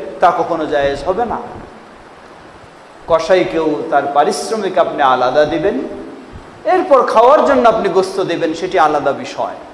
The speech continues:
কিন্তু পারিশ্রমিক হিসাবে গোস্ত থেকে দিবেন বা চামড়া দিবেন বা আরও কিছু দিবেন,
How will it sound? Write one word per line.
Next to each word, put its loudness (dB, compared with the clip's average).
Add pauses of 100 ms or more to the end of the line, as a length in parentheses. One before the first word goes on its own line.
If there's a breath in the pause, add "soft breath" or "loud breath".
(500)
কিন্তু 0 (100)
পারিশ্রমিক 4
হিসাবে 4
গোস্ত 2
থেকে 4
দিবেন 2
বা 4
চামড়া 4
দিবেন 2
বা 6
আরও 6
কিছু 0
দিবেন, 4